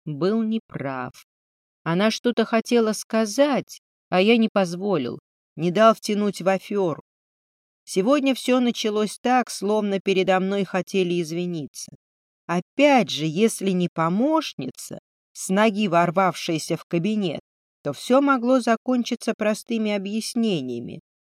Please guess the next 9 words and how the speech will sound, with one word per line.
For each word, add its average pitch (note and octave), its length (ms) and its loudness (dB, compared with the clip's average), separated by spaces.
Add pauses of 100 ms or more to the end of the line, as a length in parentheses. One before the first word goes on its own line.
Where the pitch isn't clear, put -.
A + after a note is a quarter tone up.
(120)
или D4 200 2
вовсе F#3+ 420 0
без D#3+ 280 -4
них. E3+ 260 -4 (680)
Разошлись A3 680 0
бы D#3+ 180 -2
мирно, B3 560 0 (320)
и D3+ 200 -6
каждый A#3 640 0